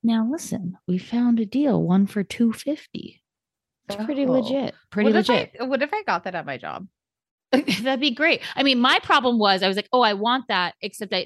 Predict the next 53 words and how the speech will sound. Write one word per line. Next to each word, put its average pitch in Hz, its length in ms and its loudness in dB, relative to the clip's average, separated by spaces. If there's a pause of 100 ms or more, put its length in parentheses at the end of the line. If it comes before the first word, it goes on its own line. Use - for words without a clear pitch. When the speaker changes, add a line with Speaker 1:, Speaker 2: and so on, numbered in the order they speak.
Speaker 1:
don't 196 240 -2
also 185 320 -4
own 170 180 -6
a 170 60 -8
standing 160 480 -4
desk. 190 320 0
So 190 60 -2
now 165 160 0
I - 20 2
have 160 120 -2
to 156 60 -8
buy 147 120 0
a 139 60 -4
standing 135 360 -6
desk." - 460 -2
So 294 80 4
there's 320 120 6
a 359 40 6
little 466 240 4
too - 120 -4
many 285 300 2
moving 220 400 4
pieces 208 400 -4
for 196 140 -2
me 180 160 0
to 170 100 -2
get 151 160 -2
a 135 60 -12
treadmill. - 560 -4 (280)
Although 180 140 -2
I 170 180 -4
really, 101 400 -4
really - 320 -8
want - 220 -8
a 101 60 -14
treadmill. 165 500 -6 (300)
And 202 320 2
to - 100 0
go 175 140 4
off 165 200 2
tangent, 220 460 2
I 180 60 -4
really 190 260 -2
wanted, 208 220 0
like, 180 100 -4
a 165 60 -6
Peloton 160 460 -6
Tread 165 300 -6
Plus. 175 400 -2 (280)
Speaker 2:
Be 294 160 -4
challenging 233 1000 4
to - 200 -8
type 247 500 0